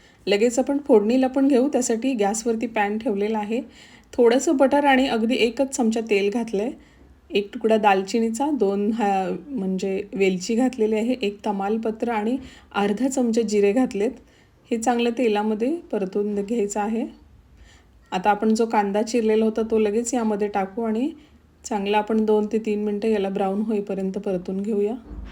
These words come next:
तुम्ही हवं तर थोडासा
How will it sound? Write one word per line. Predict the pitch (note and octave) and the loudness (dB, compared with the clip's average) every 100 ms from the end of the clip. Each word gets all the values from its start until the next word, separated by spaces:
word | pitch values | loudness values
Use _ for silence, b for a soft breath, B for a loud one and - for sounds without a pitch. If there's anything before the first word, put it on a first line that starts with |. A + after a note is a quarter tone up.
| B B B - - - _ _ _ _ _ _ _ _ _ _ _ _ _ _ - | B B B -20 -20 -20 _ _ _ _ _ _ _ _ _ _ _ _ _ _ -8
तुम्ही | C4+ A#3+ | -2 0
हवं | B3 A#3 A#3 | 2 2 4
तर | C4+ C4+ | 2 2
थोडासा | C#4 B3 C4+ | 0 2 -2